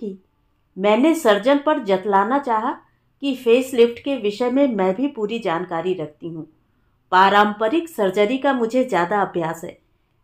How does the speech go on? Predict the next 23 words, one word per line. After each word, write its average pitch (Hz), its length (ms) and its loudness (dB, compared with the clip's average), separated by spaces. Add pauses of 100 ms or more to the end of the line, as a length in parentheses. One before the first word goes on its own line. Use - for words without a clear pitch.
(120)
सर्जन 220 380 4
चिढ़ 269 240 -4
गए, 160 340 -4 (680)
"मैक्स 208 400 0
पर 359 200 0
क्यों 370 240 4
नहीं 240 220 2
आ 160 100 -2
जाते, 160 420 -10 (560)
जबकि 233 440 2
वह 269 220 2
तकनीक 226 600 -6 (420)
आपसे 226 380 2
साढ़े 214 380 2
तीन 240 340 -4
घंटे 214 320 -2
की 254 200 -4
बजाय 214 540 0
अढ़ाई 196 340 -2
घंटे 190 340 -2
ही 240 220 0
लेती 165 440 -8
है, 156 100 -12